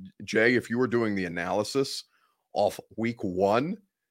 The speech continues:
then your football analysis can't be trusted. I'm sorry.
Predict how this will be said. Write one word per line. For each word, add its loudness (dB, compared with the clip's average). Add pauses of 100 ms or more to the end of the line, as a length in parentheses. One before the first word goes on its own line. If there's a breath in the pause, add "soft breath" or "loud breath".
(160)
then 4
your 4
football 6
analysis 0
can't -6
be -12
trusted. -12
I'm -12
sorry. -10